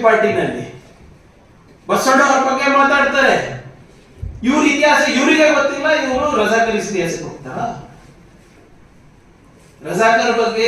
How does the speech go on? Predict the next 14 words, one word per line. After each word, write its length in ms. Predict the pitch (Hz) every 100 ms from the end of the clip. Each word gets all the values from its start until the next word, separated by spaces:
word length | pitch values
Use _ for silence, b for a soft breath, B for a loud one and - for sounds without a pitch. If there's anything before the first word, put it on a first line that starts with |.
| 220
ಯೋಚನೆ 300 | 214 - 214
ಮಾಡೋದು 280 | 208 202 202
ಬಿಟ್ಬಿಡಕ್ 460 | 165 165 185 185 180
ಹೇಳ್ಬಿಡ್ರಿ 400 | 160 165 156 143
ಅವರಿಗೆ. 320 | 127 110 104 - - - -
ನಾನು 140 | 151 156
ಹೇಳ್ದಂಗೆ 500 | 190 214 220 190 190
ಇದು 180 | 196 185 180
ವಕ್ಫ್ 280 | - - -
ಹೋರಾಟ 360 | 196 190 180 185 180
ಅಲ್ಲ, 140 | 175 180 180
ರಜಾಕರ್ 380 | 160 175 185 185
ಹೋರಾಟ 280 | 170 170 165
ಅಲ್ಲ, 280 | 147 139